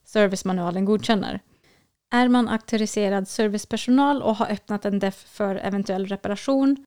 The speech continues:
så krävs det mer än bara enkla funktionskontroller. Här pratar vi högspänningstester.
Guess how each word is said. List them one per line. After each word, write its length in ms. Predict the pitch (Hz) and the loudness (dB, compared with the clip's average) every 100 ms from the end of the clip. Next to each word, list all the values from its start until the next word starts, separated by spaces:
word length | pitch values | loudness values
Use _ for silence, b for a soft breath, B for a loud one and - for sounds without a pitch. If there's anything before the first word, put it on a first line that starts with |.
| - | -8
så 80 | |
krävs 300 | 220 220 202 | 0 0 0
det 100 | - | -2
mer 240 | 196 190 190 | -2 -2 -2
än 120 | 190 | -2
bara 220 | 190 185 | -2 -2
enkla 360 | 190 196 - 196 | -2 -2 -2 -6
funktionskontroller. 1040 | - 202 - 208 - 208 202 226 - - - b b b b b b | -4 -4 -2 -4 -2 -2 2 0 0 -6 -10 b b b b b b
Här 100 | 226 | -6
pratar 320 | 220 208 202 | -2 -2 -2
vi 100 | 196 | -2
högspänningstester. 1160 | 202 220 202 - 202 196 190 254 240 - - 208 | 0 0 0 -2 -2 -2 0 0 -2 -4 -8 -8